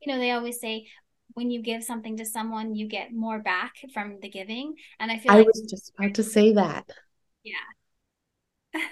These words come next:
Speaker 2: I couldn't, I couldn't agree more. There's, there's this part too, I'll tell people in the E R, I'm like, "Hey, I'm just meeting you. You know you better than I know you.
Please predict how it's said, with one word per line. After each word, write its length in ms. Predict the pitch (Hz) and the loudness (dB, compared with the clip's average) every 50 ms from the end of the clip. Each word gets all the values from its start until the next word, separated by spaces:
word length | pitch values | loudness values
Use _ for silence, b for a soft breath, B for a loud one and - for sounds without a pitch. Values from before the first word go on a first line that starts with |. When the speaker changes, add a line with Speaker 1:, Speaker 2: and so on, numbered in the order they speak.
| - - | -2 2
Speaker 2:
I 120 | - 202 196 202 - - - | 4 4 4 4 0 0 6
couldn't, 380 | - 226 226 226 208 - - - 180 | 8 8 8 8 6 4 4 8 10
I 120 | 190 190 | 10 10
couldn't 280 | 196 - 233 233 233 233 | 10 10 8 10 10 10
agree 320 | 226 202 190 190 196 196 | 8 8 8 8 8 10
more. 420 | 190 175 170 170 160 151 151 147 B B B B 202 B | 10 12 12 12 12 10 6 2 B B B B 4 B
There's, 340 | 190 208 226 226 208 202 - - - _ | 12 12 12 12 10 8 2 -8 -12 _
there's 220 | - 180 196 226 226 | 4 8 10 10 10
this 140 | 233 226 - | 8 6 8
part 240 | 226 233 240 233 | 8 8 8 8
too, 120 | - 240 226 | 10 12 12
I'll 140 | 196 180 175 | 12 12 12
tell 240 | - 180 180 180 | 10 10 8 8
people 300 | 180 214 202 202 185 180 | 8 6 6 10 10 10
in 80 | 170 175 | 10 10
the 120 | 160 - | 6 6
E 60 | 175 175 | 8 8
R, 80 | 170 | 8
I'm 80 | 170 180 | 8 8
like, 200 | 175 170 175 - | 6 4 4 4
"Hey, 320 | 208 214 190 160 156 - b b b b b b b - 175 | 4 2 2 2 -2 -8 b b b b b b b 8 12
I'm 240 | 185 208 214 202 | 12 12 12 12
just 260 | 196 208 196 196 202 202 | 12 10 8 8 8 6
meeting 380 | 202 185 185 190 175 175 170 | 6 8 8 8 8 8 8
you. 320 | 160 160 175 - - - - | 6 6 4 2 0 2 8
You 100 | 208 226 | 10 12
know 120 | 240 247 | 12 12
you 420 | 240 226 196 190 185 190 190 165 - | 12 12 10 8 8 6 6 6 10
better 220 | - 185 190 208 202 | 12 12 12 12 12
than 160 | 190 180 180 | 12 12 10
I 200 | 170 170 170 170 | 10 10 10 10
know 160 | 170 160 156 | 10 8 6
you. 400 | 156 156 156 160 160 165 160 156 | 6 2 2 2 2 2 0 -2